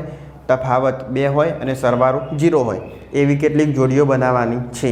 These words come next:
કે જેનો જવાબ એ અહીં આ-, આપેલો છે એ પ્રમાણે બનવો જોઈએ. પૂર્ણાંક સંખ્યાઓની જોડીઓ બનાવવાની છે. તો પૂર્ણાંક સંખ્યાઓ એટલે શું?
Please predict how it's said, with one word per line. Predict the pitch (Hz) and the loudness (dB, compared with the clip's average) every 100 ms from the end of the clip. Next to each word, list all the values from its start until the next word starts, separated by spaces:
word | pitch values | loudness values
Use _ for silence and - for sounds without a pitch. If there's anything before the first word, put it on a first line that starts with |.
| 107 - - - | -4 -10 -18 -2
કે | 131 127 | 0 2
જેનો | 143 131 | 2 2
જવાબ | 131 127 151 151 - 135 | 4 4 2 -2 -6 -4
એ | 131 | 0
અહીં | 120 143 139 | 2 2 2
આ-, | 131 120 - 120 | 0 -4 -2 -2
આપેલો | 131 147 147 | 0 0 0
છે | 147 165 151 | 0 0 0
એ | |
પ્રમાણે | 139 135 139 139 | 0 2 2 2
બનવો | 127 117 120 123 120 139 117 | 2 0 0 -2 -4 -4 0
જોઈએ. | 117 101 104 - - - - - - - - | 0 0 -6 -12 -18 -20 -20 -20 -20 -20 -6
પૂર્ણાંક | 156 160 196 196 | 0 2 4 2
સંખ્યાઓની | 185 151 139 156 180 165 | 0 0 2 2 4 2
જોડીઓ | 147 143 139 | 4 4 4
બનાવવાની | 123 123 120 120 123 - | 2 0 0 -2 -4 -6
છે. | 131 113 - - - | -4 -4 -8 -18 -6
તો | 156 | -4
પૂર્ણાંક | 170 147 151 170 | 0 2 4 2
સંખ્યાઓ | 170 139 135 131 156 | 2 0 2 2 2
એટલે | 151 151 | 0 -2
શું? | 147 123 | -2 -4